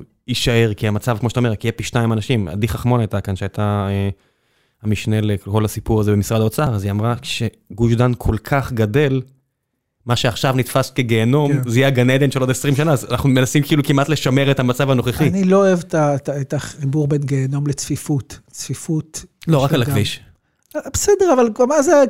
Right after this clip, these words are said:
Speaker 2: מה זה גיהנום על הכביש? צריך ל-, להיפטר במחשבה הזאת של רכב פרטי. אני נפטרתי ממנה לפני שנים. די. די, ואז
Speaker 1: לא, אבל לי ולך שאנחנו גרים פה, אתה אומר, "לנו קשה, אבל אפשר להסתדר." מי שגר בתל מונד ועובד בתל אביב,
Speaker 2: כן.
Speaker 1: הוא בסוף תקוע.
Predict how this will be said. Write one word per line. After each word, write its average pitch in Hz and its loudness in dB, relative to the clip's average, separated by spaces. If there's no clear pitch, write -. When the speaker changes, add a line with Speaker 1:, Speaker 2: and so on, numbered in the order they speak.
Speaker 2:
מה 240 4
זה 277 2
גיהנום 196 4
על 180 6
הכביש? 165 0
צריך - -6
ל-, 240 2
להיפטר 220 2
במחשבה 226 2
הזאת 214 2
של 190 2
רכב 208 2
פרטי. 185 0
אני 170 2
נפטרתי 202 0
ממנה 175 0
לפני 185 2
שנים. 160 0
די. 156 0
די, 170 2
ואז 156 2
Speaker 1:
לא, 98 -4
אבל 104 0
לי 147 4
ולך 151 0
שאנחנו 131 0
גרים 123 2
פה, 135 2
אתה - 0
אומר, 127 2
"לנו 139 2
קשה, 131 -4
אבל 131 0
אפשר 127 0
להסתדר." 98 -2
מי 120 2
שגר 123 2
בתל 117 2
מונד 113 2
ועובד 107 0
בתל 117 0
אביב, 139 -2
Speaker 2:
כן. 135 -6
Speaker 1:
הוא 156 2
בסוף - -2
תקוע. 202 0